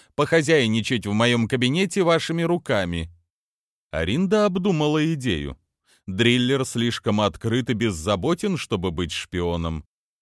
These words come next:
Но остальные сотрудники и их делишки казались какими-то скользкими, да ещё и этот его нескончаемый запас кредитов... Возможно, лучшие шпионы —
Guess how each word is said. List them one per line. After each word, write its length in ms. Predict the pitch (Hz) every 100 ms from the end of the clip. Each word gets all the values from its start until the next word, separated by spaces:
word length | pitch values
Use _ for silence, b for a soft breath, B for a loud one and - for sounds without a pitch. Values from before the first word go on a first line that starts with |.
| -
Но 160 | 95
остальные 640 | 90 - 90 90 180 214 143
сотрудники 920 | - 90 101 101 87 92 101 92 87
и 220 | 110 107
их 120 | 98
делишки 640 | 85 101 98 98 - 104 98 B B B
казались 520 | - 90 127 214 208
какими-то 500 | - 208 214 208 214
скользкими, 1040 | 208 - - 214 113 - - 95 87 78 - _ -
да 140 | 80
ещё 440 | 107 107 - 185
и 160 | 190 160
этот 280 | 165 165 135
его 280 | 143 143 151
нескончаемый 1200 | 139 123 - 135 113 104 - 139 147 127 120 104
запас 640 | 82 107 - 117 110 -
кредитов... 1040 | - 90 87 67 76 156 - - 156 - - _ _ _ _ _ -
Возможно, 520 | 87 95 139 180 196
лучшие 500 | 180 160 160 185 180
шпионы — 500 | - - 135 139 175